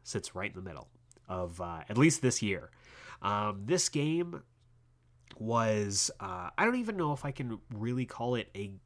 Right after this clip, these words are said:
video game in itself. For me, it was an experience.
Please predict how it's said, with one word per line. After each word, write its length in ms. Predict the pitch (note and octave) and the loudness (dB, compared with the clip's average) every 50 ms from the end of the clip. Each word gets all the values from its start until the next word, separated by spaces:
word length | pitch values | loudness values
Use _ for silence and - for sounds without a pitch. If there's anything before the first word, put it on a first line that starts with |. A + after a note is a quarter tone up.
| - - | -14 -12
video 340 | G#2 F2 G2+ A2+ C#3+ D#3 D#3 | -8 -2 0 2 4 4 4
game 360 | C#3 C#3+ C#3 D3+ D#3+ E3 D#3 - | 2 2 0 0 0 -2 -4 -4
in 100 | - A2+ | -4 -4
itself. 460 | B2 B2 - - A#2+ A2+ B2 C#3+ D3 | -2 -2 -4 -4 -2 -2 -2 -4 -4
For 240 | - - - B2+ A#2+ | -6 -2 0 2 2
me, 200 | B2 D3+ F3+ G3+ | 4 2 4 4
it 80 | G3+ F#3 | 6 6
was 140 | E3+ C#3 | 6 4
an 80 | D3+ C#3+ | 2 0
experience. 960 | C3 A2+ - - - - - C3 B2 G2 D#2 A#1 - - _ - - - - | -2 -2 -2 -2 -2 -2 -2 -2 -2 -2 -4 -6 -10 -12 _ -8 -8 -8 -8